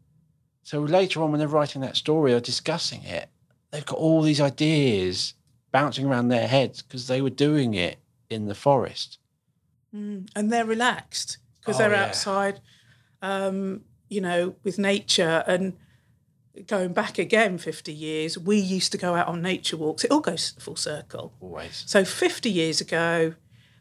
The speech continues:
Speaker 2: I used to go out with the headmistress and we used to go for a nature walk on a Wednesday afternoon. And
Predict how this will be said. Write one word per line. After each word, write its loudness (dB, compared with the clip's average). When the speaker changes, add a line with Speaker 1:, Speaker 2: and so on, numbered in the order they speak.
Speaker 2:
I 4
used 0
to -6
go 2
out 0
with -4
the -6
headmistress -2
and -6
we -2
used 0
to -6
go 0
for -2
a 4
nature 0
walk -10
on -8
a -8
Wednesday -4
afternoon. -2
And -8